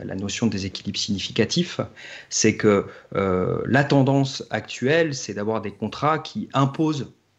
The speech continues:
euh, des éléments côté franchiseur et qui imposent des éléments quant au, côté franchisé, c'est-à-dire un mécanisme de réciprocité de contre-,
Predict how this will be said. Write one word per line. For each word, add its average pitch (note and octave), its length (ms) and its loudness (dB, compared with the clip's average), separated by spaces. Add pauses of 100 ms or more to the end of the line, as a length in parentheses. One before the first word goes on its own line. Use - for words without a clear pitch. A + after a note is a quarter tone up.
(440)
euh, F#2+ 280 -4
des A2 240 0
éléments A#2 300 4
côté G#2+ 240 -4
franchiseur C3+ 840 0
et A2+ 100 -4
qui - 160 -8
imposent C#3 440 4
des A2 200 0
éléments A#2 240 4
quant A#2 240 -4
au, G#2 80 0
côté - 420 2
franchisé, C3 480 2
c'est-à-dire G2+ 380 -2 (340)
un G2 100 0
mécanisme A#2 580 6
de F#2 100 -4
réciprocité B2+ 920 0
de B2 80 0
contre-, - 460 -2